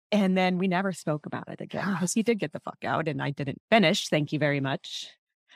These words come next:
Speaker 1: Um,
Speaker 2: Good.
Speaker 1: <laughs> but, but my own, I had, in my bathroom, I, there was just a regular tub, and so I would just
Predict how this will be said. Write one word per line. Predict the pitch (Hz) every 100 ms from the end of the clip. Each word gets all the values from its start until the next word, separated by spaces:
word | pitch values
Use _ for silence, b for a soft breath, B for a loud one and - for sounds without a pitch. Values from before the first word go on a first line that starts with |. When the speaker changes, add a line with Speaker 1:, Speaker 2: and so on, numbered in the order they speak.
| b
Speaker 1:
Um, | 208 190 151
Speaker 2:
Good. | -
Speaker 1:
<laughs> | - -
but, | 185 180 180 180 180 151
but |
my | 170 165 160
own, | 170 185 -
I | 180 175
had, | 175 165 - -
in | 170 160
my | 160 175 190
bathroom, | 160 143 - 156 151 147 143 - _ -
I, | 156
there | 143 160
was | 147 -
just | 147 151
a |
regular | 143 139 127
tub, | - 147 127
and | 127 131
so | 131
I | 131
would | 143
just | - -